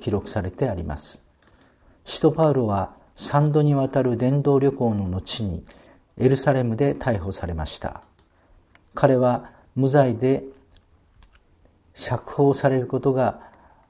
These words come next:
できましたが、ローマ皇帝に上訴したため、彼の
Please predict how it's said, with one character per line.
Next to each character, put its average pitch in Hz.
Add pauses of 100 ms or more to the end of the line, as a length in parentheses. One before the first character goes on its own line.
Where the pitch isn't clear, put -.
(200)
で 113
き 135
ま 139
し -
た 98
が、 85 (1000)
ロ 135
ー -
マ 143
皇 139
帝 120
に 127 (720)
上 135
訴 139
し -
た 117
た 104
め、 98 (500)
彼 139
の 123